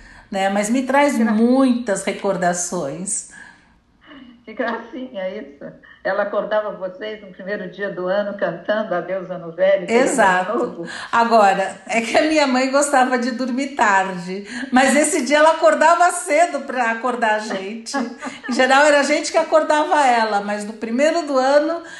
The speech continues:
Speaker 1: ela, nossa, ela acordava cantando essa música,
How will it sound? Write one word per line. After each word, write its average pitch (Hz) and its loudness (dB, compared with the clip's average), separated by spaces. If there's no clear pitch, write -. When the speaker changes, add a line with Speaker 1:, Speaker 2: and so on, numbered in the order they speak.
Speaker 1:
ela, 269 4
nossa, 247 2
ela 233 2
acordava 269 0
cantando 277 0
essa 226 0
música, 240 -4